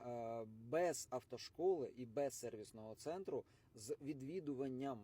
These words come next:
і присутністю там, то ви помиляєтесь, і це просто взагалі,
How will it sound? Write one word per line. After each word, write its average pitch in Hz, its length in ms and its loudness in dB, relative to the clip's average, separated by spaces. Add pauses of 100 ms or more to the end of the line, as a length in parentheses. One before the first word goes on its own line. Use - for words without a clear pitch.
і 120 500 -4 (120)
присутністю 175 720 -4
там, 107 360 -4
то 113 320 0
ви 127 180 0
помиляєтесь, 151 720 -2
і 101 40 -12
це - 140 -12
просто 135 340 -4
взагалі, 120 460 -2